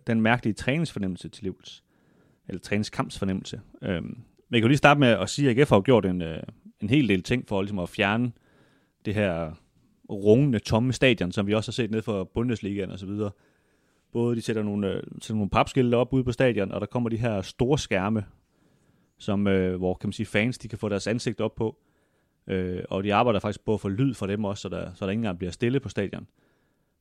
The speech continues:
Øh, og så kommer der selvfølgelig noget, øh, noget, kan man sige, drive-in ting ned på, på Tankroen. Det har så ikke så meget med spillerne at gøre, men, men det er noget for,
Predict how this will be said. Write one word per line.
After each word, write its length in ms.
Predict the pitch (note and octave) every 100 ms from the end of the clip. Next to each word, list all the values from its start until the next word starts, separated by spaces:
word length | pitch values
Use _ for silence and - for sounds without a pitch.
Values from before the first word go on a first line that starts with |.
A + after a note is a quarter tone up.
| -
Øh, 180 | F2+ F2+
og 60 | F2
så 100 | A2
kommer 220 | A2+ G2+
der 60 | F2+
selvfølgelig 320 | F#2 A2 G2+
noget, 360 | G2 F#2+ F#2
øh, 120 | F2 E2+ - _ _
noget, 280 | G2+ F#2+ F#2
kan 80 | -
man 60 | F#2+
sige, 240 | G2+ F#2+ -
drive-in 480 | F#2+ F#2 G#2 A#2+ C#3 - - _ _ _
ting 180 | - B2
ned 140 | A2+
på, 120 | A#2+
på 100 | A2+
Tankroen. 440 | A2 G#2+ A#2 G#2 G#2
Det 60 |
har 40 | G#2
så 80 | G#2+
ikke 120 | -
så 60 |
meget 140 | G#2+ G2+
med 80 | G2
spillerne 360 | A#2+ A#2 G#2
at 80 | F2
gøre, 160 | G2 G2
men, 200 | F#2+ G#2+
men 160 | G2+
det 80 | G2+
er 40 | G#2
noget 220 | G#2+ G2+
for, 180 | F#2